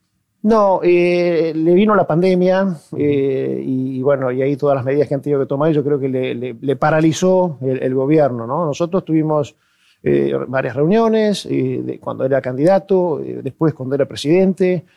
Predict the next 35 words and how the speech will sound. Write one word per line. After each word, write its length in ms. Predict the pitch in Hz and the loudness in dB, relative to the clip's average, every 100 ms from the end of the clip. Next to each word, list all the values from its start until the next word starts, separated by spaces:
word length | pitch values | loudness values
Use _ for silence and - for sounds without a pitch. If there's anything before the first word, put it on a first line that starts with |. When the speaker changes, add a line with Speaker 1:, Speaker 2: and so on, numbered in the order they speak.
| _ | _
Speaker 1:
les 160 | 135 139 | 0 2
llevamos 300 | 156 165 147 | 4 2 2
un 80 | 147 | 0
programa 720 | 139 147 196 185 151 131 123 | 2 4 4 2 0 -2 -4
de 80 | 139 | -4
políticas 400 | 139 143 151 131 | -2 -2 0 0
agropecuarias 460 | 131 131 156 208 | -2 0 2 2
que 60 | 147 | 2
de 40 | |
alguna 200 | 127 147 | 0 -2
manera 460 | 143 143 180 165 131 _ | -2 2 2 2 -2 _
impulsaban 640 | 139 143 160 151 185 196 170 | -4 -2 0 2 4 2 2
Speaker 2:
O 60 | 139 | 0
sea, 140 | 160 | 0
Speaker 1:
aquel 120 | 165 | 2
Speaker 2:
Dinero, 320 | 147 139 127 | 2 2 0
todavía 440 | 117 165 160 180 185 | 0 2 2 4 2
no 100 | 151 | 2
te 80 | 151 | -2
impresionó 360 | 139 135 131 | -2 -4 -4
ni 80 | 123 | -4
para 180 | 117 131 | 0 0
mejor 300 | 127 117 160 | 0 -2 -2
ni 100 | 147 | -2
para 200 | 123 117 | -2 -2
peor, 180 | 110 90 | -4 -8
estás 220 | - 113 | -8 -10
expectante. 580 | 110 - - 98 90 87 _ _ | -10 -12 -8 -8 -10 -16 _ _
Speaker 1:
No, 260 | - 208 175 | 0 2 2
no, 360 | 170 156 - 101 | 0 -4 -6 -10
eh, 380 | - 62 53 50 | -10 -10 -10 -10
hemos 220 | 127 131 | -8 -4
Speaker 2:
Para 180 | - 127 | -2 0
Speaker 1:
trabajado 240 | 151 | 2
Speaker 2:
peor. 40 | 147 | 2